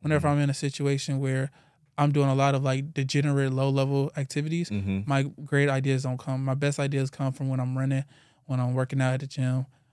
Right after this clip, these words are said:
Speaker 2: Mm-hmm.
Speaker 1: in those types of situations.
Speaker 2: I bet.
Speaker 1: So I'm trying to find that because I'm prepping and I'm gearing up for Invest Fest.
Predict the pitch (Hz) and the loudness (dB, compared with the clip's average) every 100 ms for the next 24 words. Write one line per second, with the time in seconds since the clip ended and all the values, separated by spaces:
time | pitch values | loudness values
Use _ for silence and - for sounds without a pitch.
0 | _ 90 87 87 135 127 135 135 - 131 | _ -10 -8 -2 0 0 2 0 0 -6
1 | - 143 131 135 131 - 175 160 135 139 | -6 -8 -6 -2 -2 -2 -2 -2 -2 -2
2 | 143 131 127 - 131 127 135 135 147 131 | -2 -2 -4 -2 -2 0 0 0 0 -4
3 | 139 131 - _ _ - 131 127 - 139 | -4 -4 -6 _ _ -2 -2 -2 -2 -2
4 | 135 135 139 135 127 131 131 131 135 127 | 0 -2 -2 -4 -4 -2 0 0 -2 -4
5 | - 127 131 135 - 127 131 | -6 -6 -2 -4 -2 -6 -6